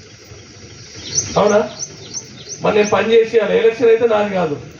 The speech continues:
మీరు ఏమన్నా పని చేయడానికి వచ్చి పని, నన్ను పని అడిగి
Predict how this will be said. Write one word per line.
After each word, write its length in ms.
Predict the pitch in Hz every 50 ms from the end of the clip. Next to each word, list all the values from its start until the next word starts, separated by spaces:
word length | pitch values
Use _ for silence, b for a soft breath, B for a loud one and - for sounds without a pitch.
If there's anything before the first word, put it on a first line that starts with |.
| - - - - - - - - - - - - - - - - - - - - - - - - - - - - - - - - - - - - - - - - -
మీరు 240 | 170 202 214 226 226
ఏమన్నా 260 | 220 226 226 226 220
పని 300 | 220 - 208 202 208 233
చేయడానికి 360 | 233 233 233 233 226 226 220 214
వచ్చి 360 | 208 - - 226 208 202 214
పని, 520 | - - 196 185 202 220 220 - - 180
నన్ను 140 | 190 196 - 208
పని 180 | 196 190 220
అడిగి 500 | 220 220 226 220 220 208 196 202 220 226